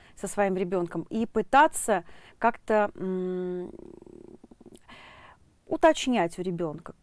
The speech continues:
какое у него настроение, с каким настроением он проснулся, с каким настроением засыпает, что было в течение дня, там, да, ш-, что было в течение дня в школе, например, или там в, на кружках, или еще где-то. То есть, м,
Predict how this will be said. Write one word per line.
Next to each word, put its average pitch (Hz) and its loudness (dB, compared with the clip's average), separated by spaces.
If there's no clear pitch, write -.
какое 311 4
у 311 4
него 285 2
настроение, 233 0
с - -10
каким 240 -2
настроением 247 0
он 233 -4
проснулся, 196 -2
с 165 -10
каким 226 -4
настроением 254 0
засыпает, 226 -2
что - -4
было 247 0
в - -16
течение 247 -2
дня, 185 -2
там, 156 -10
да, 196 -4
ш-, - -12
что 277 4
было 254 2
в - -10
течение 247 -2
дня 247 0
в - -16
школе, 254 2
например, 170 -4
или 196 0
там 196 2
в, - -16
на 202 -4
кружках, 202 0
или 196 0
еще 226 -2
где-то. 165 -4
То 220 2
есть, - -4
м, 202 -4